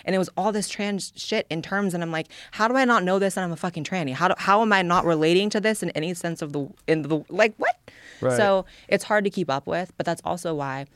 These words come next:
Speaker 1: I have a lot of empathy for people who don't understand trans people, don't get it, because everyone has a gay friend. Most people don't have a trans friend.
Speaker 2: The TikToks, the Libs of TikTok channel. Have you ever
Speaker 1: love it.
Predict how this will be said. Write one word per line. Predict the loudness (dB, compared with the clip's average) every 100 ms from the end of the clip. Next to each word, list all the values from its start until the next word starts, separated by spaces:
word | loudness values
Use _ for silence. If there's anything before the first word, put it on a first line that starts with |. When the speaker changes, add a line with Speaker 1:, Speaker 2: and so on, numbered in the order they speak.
| _
Speaker 1:
I | -4 -4
have | -4 -6
a | -6
lot | -4 -6
of | -6
empathy | -8 -10 -10 -10
for | -10
people | -14 -10 -10
who | -8 -10 -10 -20 -18
don't | -6 -6 -4
understand | -10 -10 -8 -8 -6
trans | -8 -8
people, | -10 -10 -6 -6 -6
don't | -8 -8 -8
get | -4 -2
it, | -2 -4
because | -8 -10 -12 -18 -20 _
everyone | 0 2 0
has | 0 -2
a |
gay | -4 -6
friend. | -6 -10 -10 -12 -16 _ _ -20 _
Most | -4 -2
people | -4
don't | -6
have | -8
a | -10
trans | -14 -16
friend. | -20 -20 _ -20 -20 -20 _
Speaker 2:
The | -6 -4
TikToks, | -2 -4 -4 -6 -2 -2 -4 -12 -14 -16
the | -6 -4
Libs | 2 2 2 0
of | -4
TikTok | -6 -6 -6 -8
channel. | -6 -4 -2 -2 -4
Have | -2
you | -2
ever | 0 -2
Speaker 1:
love | -6
it. | -16